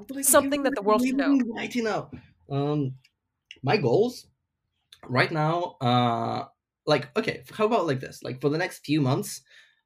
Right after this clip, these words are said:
Speaker 1: um, there's some exciting stuff happening on TikTok, so I'm gonna be super focused on producing some educational content. Um, like, educational, educational. So that's kind of the immediate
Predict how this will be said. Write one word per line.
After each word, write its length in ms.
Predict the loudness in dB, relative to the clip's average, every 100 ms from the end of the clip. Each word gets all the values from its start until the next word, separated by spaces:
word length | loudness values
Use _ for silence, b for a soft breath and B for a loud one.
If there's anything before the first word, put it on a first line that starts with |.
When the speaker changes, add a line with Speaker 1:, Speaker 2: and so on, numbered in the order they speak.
| _
Speaker 1:
um, 360 | -4 -2 -4 0
there's 220 | 0 2
some 120 | 0
exciting 440 | 0 0 0 0 -4
stuff 360 | -2 -4 -2
happening 340 | 0 0 2 0
on 120 | 0
TikTok, 420 | -2 -2 -2 -4
so 140 | -2 0
I'm 120 | 0
gonna 160 | -2 -4
be 120 | -4
super 300 | -6 -4 -4
focused 440 | -2 -2 -2 -8
on 240 | -6 -6 -6
producing 480 | -6 -4 -4 -6 -8
some 420 | -4 -4 -4 -8
educational 640 | -8 -8 -6 -6 -6 -10 -12
content. 460 | -14 -16 -16 -20 -20 _ _ _ _ _ -18
Um, 480 | -14 -14 -14 -16 -18 _
like, 200 | -10 -10 -2
educational, 580 | -2 0 -4 -4 -8
educational. 600 | -10 -10 -10 -12 -14 -16 -16 -8
So 240 | -2 -2
that's 220 | -2 -4
kind 180 | -2 -2
of 100 | -2
the 240 | -4 -4
immediate 520 | 0 0 2 -2 -2